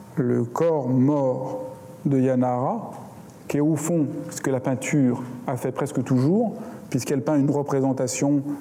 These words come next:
d'un corps, euh, extérieur, euh, figé.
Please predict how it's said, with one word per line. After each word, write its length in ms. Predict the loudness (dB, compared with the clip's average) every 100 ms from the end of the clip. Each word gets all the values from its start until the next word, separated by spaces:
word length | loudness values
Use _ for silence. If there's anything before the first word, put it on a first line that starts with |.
| -12 -4 0
d'un 220 | 2 0
corps, 520 | 2 2 4 2 2
euh, 220 | 0 0 -4 -8 -14 -14 -4
extérieur, 880 | -4 -2 -2 2 2 4 4 2 0
euh, 140 | -2 -4 -8
figé. 540 | -8 0 2 4 2